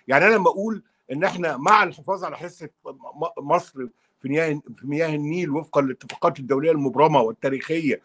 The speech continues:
اللي هي خمسة وخمسين مليار متر مكعب، ومع الحفاظ على حق الشعب الأثيوبي وأثيوبيا في التنمية، واخد بالك؟ لما أقول خطاب من النادي الأهلي فيطلع ح-،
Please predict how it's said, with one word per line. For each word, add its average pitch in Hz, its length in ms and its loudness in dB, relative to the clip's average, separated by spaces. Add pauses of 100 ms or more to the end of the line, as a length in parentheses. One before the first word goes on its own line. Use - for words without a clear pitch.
(180)
اللي 143 100 4
هي 147 40 6
خمسة 160 300 0
وخمسين 139 380 -6
مليار 151 220 2
متر 156 260 -6
مكعب، 185 460 4 (420)
ومع 202 400 8
الحفاظ 160 480 -6
على 147 160 -8
حق - 320 -10
الشعب 165 380 -6
الأثيوبي 156 460 -14
وأثيوبيا 156 420 -6
في - 60 -8
التنمية، 165 600 2 (340)
واخد 139 180 -4
بالك؟ 202 240 4
لما 147 160 0
أقول 233 180 2
خطاب 214 260 2
من 220 60 0
النادي 196 180 0
الأهلي 202 180 4
فيطلع 190 260 0
ح-، 160 160 2